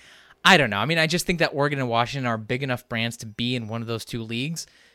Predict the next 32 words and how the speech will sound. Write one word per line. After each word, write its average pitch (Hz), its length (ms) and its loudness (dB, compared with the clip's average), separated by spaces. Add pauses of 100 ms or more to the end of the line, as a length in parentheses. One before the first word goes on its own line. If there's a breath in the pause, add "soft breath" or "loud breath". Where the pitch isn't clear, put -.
(140)
It's 139 140 -2
just 131 160 -4
not, 117 320 -2
you 120 100 -4
know, 110 120 0
it's - 120 -6
not 123 200 -6
clear 110 480 -2
where 117 240 -2
that's 113 160 -6
gonna 110 160 -6
come 123 240 -2
from 110 560 -4
and 104 320 -6
if - 80 -14
there 110 180 -2
are 101 60 -4
other 113 180 -4
priorities. 120 720 0 (500 soft breath)
They - 100 8
could 247 220 6
say, 208 200 4
I, 165 180 4
I 180 140 4
think 139 300 -4
that 127 200 -2
they 120 140 0
could 151 340 0
absolutely 139 640 2
save 113 400 0
the 110 60 -6
Pac-twelve. 107 600 -6